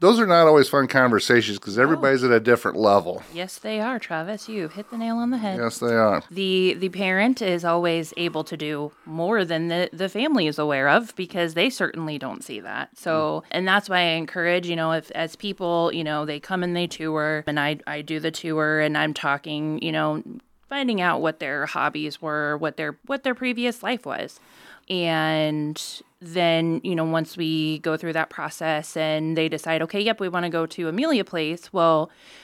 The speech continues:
Speaker 2: then we have to do an, an assessment, a medical assessment with our nurse before they can move in. And that's where I always suggest that there's a family member present, because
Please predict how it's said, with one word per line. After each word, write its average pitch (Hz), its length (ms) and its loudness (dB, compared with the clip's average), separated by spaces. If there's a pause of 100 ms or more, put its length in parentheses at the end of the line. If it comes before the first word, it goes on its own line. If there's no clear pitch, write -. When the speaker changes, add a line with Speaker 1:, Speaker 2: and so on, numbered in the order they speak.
(120)
Speaker 2:
then 190 240 2
we 175 140 0
have 160 220 2
to 160 100 -8
do 147 340 -4
an, 147 280 -4 (180)
an 170 120 -10
assessment, 170 640 -2
a 170 60 -2
medical 180 380 -4
assessment - 500 -8
with 170 140 -6
our 175 120 -2
nurse 165 320 -2
before 156 340 -12
they 147 180 -8
can 151 500 -12 (160)
move 220 260 -2
in. 170 340 0 (520)
And 190 240 2
that's 185 320 2
where 190 180 -2
I 160 120 -2 (120)
always 269 760 -2
suggest 175 500 -6
that 175 120 -8
there's 156 200 -10
a 160 60 -8
family 151 340 -8
member 156 380 -10
present, - 680 -16
because - 580 -12